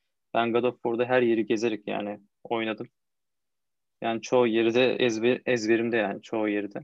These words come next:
Çoğu oyunda böyle bir ezber yok bende. Mesela "Nerede ne vardı? Of!" falan diyemezdim hiçbir oyunda. Ama mesela God of War'ın en son çıkanında, PlayStation dörde çıkan oyununda sanatsal anlamda beni çok etkilemişti.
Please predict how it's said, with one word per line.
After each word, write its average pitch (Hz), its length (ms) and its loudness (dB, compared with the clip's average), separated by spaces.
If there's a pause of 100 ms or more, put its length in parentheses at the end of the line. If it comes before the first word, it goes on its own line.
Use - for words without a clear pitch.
(720)
Çoğu 135 260 2
oyunda 127 340 2
böyle 123 220 4
bir 123 80 2
ezber 123 320 4
yok 131 260 0
bende. 107 200 -6
Mesela 110 380 -2
"Nerede 120 320 0
ne 117 120 -2
vardı? 104 360 0
Of!" - 340 -6 (140)
falan 117 400 0
diyemezdim 113 580 -2
hiçbir - 260 -10
oyunda. 110 340 -4 (600)
Ama 139 120 0
mesela 139 280 0
God 135 200 0
of 139 120 0
War'ın 135 280 -2
en 147 160 -6
son 135 220 -4
çıkanında, 113 640 -4
PlayStation 117 600 -6
dörde 110 260 -2
çıkan 110 240 -8
oyununda 110 420 -6 (1300)
sanatsal 127 480 0
anlamda 123 360 2
beni 131 140 2
çok - 220 -6
etkilemişti. 107 600 -6